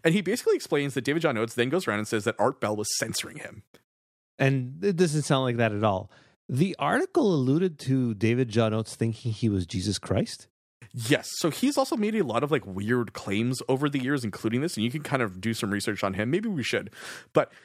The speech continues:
Speaker 1: he, <sighs> yeah, there's a bunch of claims that he makes that are just entirely fictitious and just not great, not factual.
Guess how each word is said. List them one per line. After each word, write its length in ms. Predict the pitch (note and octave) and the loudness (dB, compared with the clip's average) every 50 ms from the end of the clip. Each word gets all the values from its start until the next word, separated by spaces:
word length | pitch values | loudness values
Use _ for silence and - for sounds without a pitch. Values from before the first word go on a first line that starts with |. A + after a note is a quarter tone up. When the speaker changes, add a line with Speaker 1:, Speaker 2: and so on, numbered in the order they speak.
| _ _ | _ _
Speaker 1:
he, 480 | - - - A3 A3 A3+ A3 A3 G3 - - - A#2 D#3+ - | -2 2 2 2 4 2 0 0 -2 -4 -6 -8 -6 -6 -4
<sighs> 280 | - - - - - - | -4 -6 -8 -8 -2 -2
yeah, 180 | A#2+ D#2+ - - - - - - - _ | 0 0 0 -4 -10 -16 -18 -20 0 _
there's 160 | - F#3 F#3 | 4 4 4
a 40 | F#3+ | 2
bunch 160 | F#3 G3 - | -2 -4 -4
of 60 | E3 | -6
claims 240 | - - D#3+ C#3+ C3 | -4 -2 -2 -2 -2
that 100 | - - | -4 -4
he 120 | - - B2 | -2 0 0
makes 240 | G#2 G2+ G#2 - | 0 0 -2 0
that 140 | - C3+ B2 | 0 2 2
are 60 | C3 | 2
just 280 | C3 D3+ D#3+ B2+ - - - | 0 -2 -4 -6 -6 -6 -4
entirely 440 | C3+ C3 B2 - D3 C#3+ D3+ D#3 C3+ | -2 -2 0 2 2 2 2 2 -2
fictitious 600 | B2 - G2 - - A2+ - - C3+ B2+ A#2 - | -4 -6 -8 -6 -4 -4 -2 0 0 -2 -2 -2
and 100 | - G#2+ | -4 -4
just 180 | F#2+ F#2+ - - - _ - - - - | -4 -6 -8 -10 -12 _ -20 -20 -14 -10
not 440 | A#2 A2 A#2 B2 C3 B2+ A#2+ A#2 - | -6 -2 0 2 2 2 0 -2 -6
great, 340 | - - A2 G#2 G#2 - - | -8 -6 -4 -4 -4 -2 -2
not 300 | A2 G2+ G2+ G#2 A2 - | -2 0 2 0 0 -2
factual. 540 | - - - - - - B2+ G#2 G#2+ G#2 | -4 -8 -8 -8 -6 -4 -2 -2 -2 -4